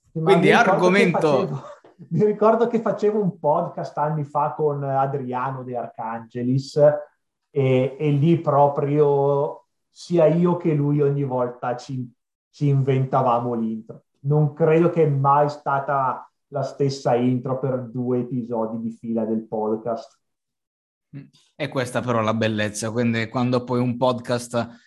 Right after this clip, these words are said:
Speaker 2: va molto, eh, sulla personalizzazione del contenuto, perché a me, ad esempio, non, non è che piacciono granché quei cla-,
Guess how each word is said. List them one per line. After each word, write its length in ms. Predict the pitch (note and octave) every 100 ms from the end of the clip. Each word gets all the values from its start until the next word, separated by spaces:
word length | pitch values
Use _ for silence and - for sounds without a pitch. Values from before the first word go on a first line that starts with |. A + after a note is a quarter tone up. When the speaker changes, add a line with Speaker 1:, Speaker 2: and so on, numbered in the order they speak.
| _ _
Speaker 2:
va 240 | - C3 B2+
molto, 960 | C3+ C#3 C#3 B2+ A#2+ B2+ B2+ A#2+ - _ -
eh, 340 | A2+ A2+ A2+
sulla 280 | - C3+ A#2
personalizzazione 1120 | A#2 A2+ B2 A#2 A2+ A2 A2+ G#2+ - A2+ G#2+
del 160 | G#2+ G#2
contenuto, 540 | A2+ A#2 B2+ C3+ A2+
perché 200 | G#2 G#2+
a 40 |
me, 180 | A2 C3
ad 80 | A#2
esempio, 340 | G#2 G#2+ G#2
non, 160 | G2+ G2+
non 140 | G#2
è 40 | A2
che 140 | -
piacciono 380 | G2 G2+ G2+ G#2
granché 360 | G2+ G#2 A2 G2+
quei 140 | G#2
cla-, 260 | G#2 G#2